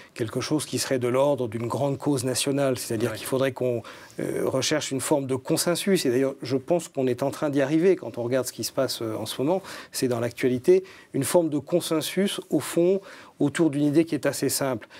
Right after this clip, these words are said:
Speaker 1: Quand on regarde le poids de la dépense publique dans le P I B, on l'a rappelé tout à l'heure, près de soixante pour cent du P I B, on voit bien que l'efficacité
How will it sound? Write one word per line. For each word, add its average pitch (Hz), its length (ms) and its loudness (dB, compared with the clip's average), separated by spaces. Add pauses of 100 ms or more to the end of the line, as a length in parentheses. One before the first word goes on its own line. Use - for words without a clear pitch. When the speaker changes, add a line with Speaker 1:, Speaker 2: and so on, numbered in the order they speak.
(200)
Speaker 1:
Quand 151 200 -2
on 165 60 4
regarde 165 220 2
le 151 100 2
poids 165 200 2
de 151 60 0
la 143 60 0
dépense 127 380 0
publique 127 600 -2
dans 117 160 0
le 120 60 2
P 131 220 0
I 127 80 2
B, 120 100 -2 (120)
on 104 60 -8
l'a 104 120 -6
rappelé 113 300 -2
tout 117 220 -10
à 151 60 2
l'heure, 185 240 4 (340)
près - 160 -2
de 156 60 -4
soixante 139 340 -2
pour 131 160 -2
cent 151 160 0
du 127 140 0
P 123 160 2
I 117 80 2
B, 113 80 0 (480)
on 127 80 0
voit 139 180 2
bien 185 240 2
que 175 140 -4
l'efficacité 156 1120 2